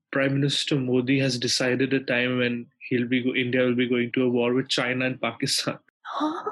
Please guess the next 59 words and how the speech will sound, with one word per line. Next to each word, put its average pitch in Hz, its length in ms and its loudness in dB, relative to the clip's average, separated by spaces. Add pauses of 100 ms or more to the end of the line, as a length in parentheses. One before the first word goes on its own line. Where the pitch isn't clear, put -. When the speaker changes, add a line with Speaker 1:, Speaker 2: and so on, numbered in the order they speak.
(380)
Speaker 1:
Yeah, 131 180 0 (180)
and 135 140 0
he 151 240 2
is, 156 220 0
uh, 135 240 2
not 139 160 2
just 147 200 2
the 143 80 4
B 127 160 0
J 127 140 0
P 131 140 0
unit 127 320 0
chief, 160 260 2
he's 131 140 2
also 135 260 2
in 143 100 2
the 139 80 2
cabinet 123 480 0 (140)
of 123 220 -2 (100)
the 127 140 4
Yogi 120 420 4
government 113 400 0
in 110 120 -2
U - 140 -6 (100)
P. - 120 -6 (380)
So 233 80 4
Speaker 2:
Oh. 139 240 4
Speaker 1:
a 147 60 0
fairly, 143 680 2
uh, 127 100 -2
senior 135 420 0
politician 127 680 -2
in 127 80 -2
the 131 80 -2
party 131 400 -4
<laughs> 131 100 2
saying 131 220 2
things 127 260 -4
like 131 240 0
these. 120 300 0 (380)
And 135 100 -2
not 147 200 0
just 156 180 2
that 151 280 0 (120)
fact 135 260 0
that 139 120 2
we'll 135 120 6
be 131 140 0
going 135 300 0
to 147 100 4
war, 120 400 2
but 120 140 0
that 127 180 -2
we'll 131 160 4
be 131 100 2
going 131 200 2
to 143 120 2
war 131 200 4
with 143 140 -4